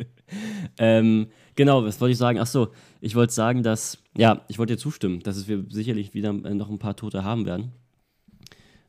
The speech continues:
Ähm, aber dass es ja irgendwann gezwungenermaßen heißen muss, wenn jeder ein Impfangebot hat, dann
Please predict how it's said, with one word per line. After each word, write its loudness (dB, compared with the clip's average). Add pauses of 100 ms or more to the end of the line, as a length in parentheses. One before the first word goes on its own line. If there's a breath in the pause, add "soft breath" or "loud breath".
(140 soft breath)
Ähm, -2 (1000 soft breath)
aber -2
dass 2
es 0
ja 4
irgendwann 2 (280)
gezwungenermaßen -2
heißen -2
muss, -4
wenn -2
jeder 0
ein -2
Impfangebot -4
hat, -6 (480)
dann -2